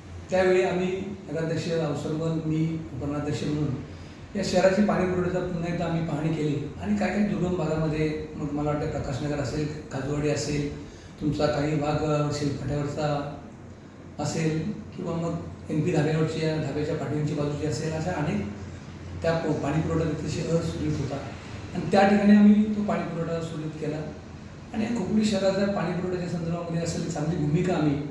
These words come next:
एक रक्तवाहिनी म्हणून आपण त्या, त्या ठिकाणी ते इकडे बघतो. आणि तिथं आम्ही ती सुरळीत करण्याचा कार्यक्रम काम केला. आणि खोपोली शहरामध्ये काम करत असताना, उपनगराध्यक्ष म्हणून काम करत असताना अडीच वर्षामध्ये अनेक अनुभव आले. आणि अनुभव असताना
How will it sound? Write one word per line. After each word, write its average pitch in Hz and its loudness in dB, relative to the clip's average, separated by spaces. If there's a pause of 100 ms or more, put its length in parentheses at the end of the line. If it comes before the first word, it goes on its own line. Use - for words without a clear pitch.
(160)
एक 147 -6
रक्तवाहिनी 175 0
म्हणून 175 0
आपण 170 -2
त्या, 156 0
त्या 151 -2
ठिकाणी 143 -2
ते 147 -2
इकडे 135 -4
बघतो. 123 -4 (460)
आणि 208 -2
तिथं 208 6
आम्ही 180 2
ती - -4
सुरळीत 160 -2
करण्याचा 151 0
कार्यक्रम 139 -4
काम 123 -6
केला. 120 -2 (560)
आणि 247 2
खोपोली 202 4
शहरामध्ये 202 4
काम 185 2
करत 190 2
असताना, 190 0
उपनगराध्यक्ष 180 -2
म्हणून 180 -4
काम 170 -2
करत 170 0
असताना 165 0
अडीच 160 -2
वर्षामध्ये 170 0
अनेक 156 0 (580)
अनुभव 151 2
आले. 135 2 (720)
आणि 190 -2
अनुभव 185 2
असताना 190 2